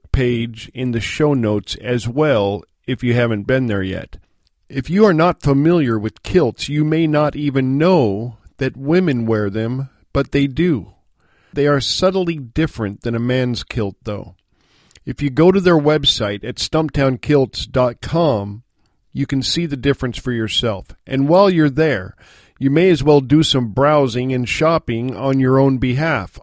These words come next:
I'm telling you, these are the best kilts you can get, in my opinion. They are designed with the person wearing them in mind.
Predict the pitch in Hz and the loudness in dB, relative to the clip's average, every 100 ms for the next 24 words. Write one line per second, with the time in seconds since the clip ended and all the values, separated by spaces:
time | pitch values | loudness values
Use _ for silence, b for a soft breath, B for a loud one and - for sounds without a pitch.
0 | - 170 185 156 - 196 196 131 95 82 | -6 -2 0 -2 0 0 0 -2 -4 -10
1 | _ b b b b - 170 190 151 147 | _ b b b b -2 0 4 4 4
2 | 151 127 143 147 - - 135 139 - 131 | 2 2 2 2 -2 0 0 0 -2 -4
3 | - 151 156 165 180 98 117 120 117 110 | -2 -4 -2 0 0 -2 -6 -4 -2 -4
4 | 104 - 107 98 90 82 b b b b | -4 -4 -4 -6 -10 -16 b b b b
5 | b 151 185 156 165 139 175 160 117 117 | b 2 4 4 0 2 0 0 -2 -4
6 | 120 120 104 - - - 160 147 - 143 | -6 -6 -6 -6 -6 -2 0 -2 0 0
7 | 127 147 151 135 117 101 101 101 101 - | 2 2 2 0 -4 -4 -4 -6 -8 -10
8 | 120 117 117 123 107 92 92 | -6 -2 0 0 -2 -6 -14